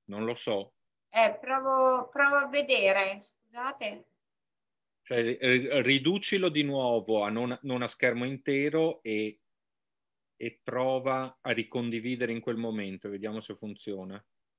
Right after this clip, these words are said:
Speaker 2: Ah, condividere senza, senza aumentare lo
Speaker 1: Senza aver
Speaker 2: schermo.
Speaker 1: fatto schermo intero e poi magari dopo che hai fatto andare la prima,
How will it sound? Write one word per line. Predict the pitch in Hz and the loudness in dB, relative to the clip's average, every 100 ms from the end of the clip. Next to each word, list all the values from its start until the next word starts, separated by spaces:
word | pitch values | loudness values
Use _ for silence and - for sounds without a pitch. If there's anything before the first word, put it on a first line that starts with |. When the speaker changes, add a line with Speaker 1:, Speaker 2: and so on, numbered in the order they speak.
| _ - | _ 2
Speaker 2:
Ah, | 262 277 269 | 6 6 4
condividere | 247 240 240 254 262 262 269 262 | -4 -10 -10 -8 -2 0 2 0
senza, | 277 262 262 - 254 247 | 2 2 2 0 6 6
senza | 247 247 254 269 240 | 4 -2 -2 4 4
aumentare | 233 233 269 233 233 233 | 4 -4 -2 4 4 2
lo | 226 | -4
Speaker 1:
Senza | - 139 - | 0 4 6
aver | 139 135 | 4 2
Speaker 2:
schermo. | 139 | 0
Speaker 1:
fatto | 143 135 135 | 0 2 -2
schermo | - 131 127 | 0 0 2
intero | 127 127 120 107 113 | -2 -2 0 2 2
e | |
poi | - 131 | 2 2
magari | 127 131 127 | 2 2 4
dopo | 135 127 | 4 2
che | 135 | 0
hai | 127 | 0
fatto | 135 131 | 0 0
andare | 127 123 127 | 0 2 2
la | 131 | 0
prima, | - 135 131 131 131 135 | 0 -2 -2 -2 -2 -4